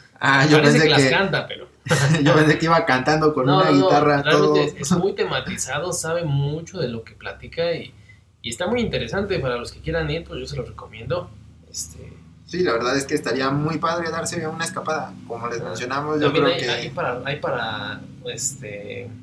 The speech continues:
Speaker 2: pues en lancha, para pescar truchas, hay, hay tirolesas por todos lados. <laughs>
Speaker 1: Sí, la verdad es que yo creo que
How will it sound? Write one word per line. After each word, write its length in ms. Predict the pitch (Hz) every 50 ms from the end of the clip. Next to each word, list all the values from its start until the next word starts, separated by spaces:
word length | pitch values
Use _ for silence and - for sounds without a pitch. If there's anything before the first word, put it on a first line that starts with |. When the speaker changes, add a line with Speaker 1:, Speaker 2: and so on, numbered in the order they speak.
| - - - -
Speaker 2:
pues 180 | 127 123 131
en 160 | 127 123 117
lancha, 560 | 117 120 139 160 170 143 - 170 175 175 170 170
para 180 | 147 120 101
pescar 360 | - - - - 127 123 -
truchas, 720 | - - 120 127 139 139 - 165 160 160 165 160 - - - - - - - - - - - - - - - - - - -
hay, 220 | 135 156 156 147 139
hay 180 | 151 147 -
tirolesas 540 | - 151 135 120 117 131 160 160 165 165 139
por 180 | 135 120 110 120
todos 220 | 131 127 113 120
lados. 420 | 117 120 135 156 165 165 - - -
<laughs> 60 | 170 135 - - - - - - - _ _ _ _ _ _ _
Speaker 1:
Sí, 160 | - - 214
la 120 | 196 175 156
verdad 260 | 151 151 156 165 170
es 80 | 156 -
que 180 | - 160 147
yo 140 | 139 139 139
creo 160 | 147 143 139
que 300 | - 135 120 120 120 -